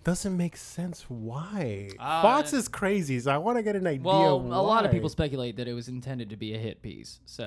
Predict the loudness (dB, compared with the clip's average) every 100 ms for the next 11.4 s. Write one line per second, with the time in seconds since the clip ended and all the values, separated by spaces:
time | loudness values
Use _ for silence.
0 | -2 2 2 2 0 -2 -6 -10 -12 -12
1 | -14 -18 -18 -20 _ _ -20 -14 -6 -6
2 | -4 -4 -2 -2 -4 -4 -4 -6 -4 -4
3 | -4 -6 -12 -12 -14 -18 -18 -18 -16 -16
4 | -12 -8 -4 -4 -6 -10 -20 -20 -20 _
5 | -6 -4 -4 -6 -8 -10 -10 -8 -8 -12
6 | -18 -16 -8 -4 -2 -2 -2 -6 -10 -10
7 | -8 -10 -10 -10 -8 -8 -8 -10 -6 -4
8 | -4 -2 -4 -6 -10 -8 -8 -8 -10 -8
9 | -8 -10 -8 -8 -8 -8 -8 -8 -12 -12
10 | -12 -12 -10 -12 -12 -14 -14 -4 4 6
11 | 6 0 0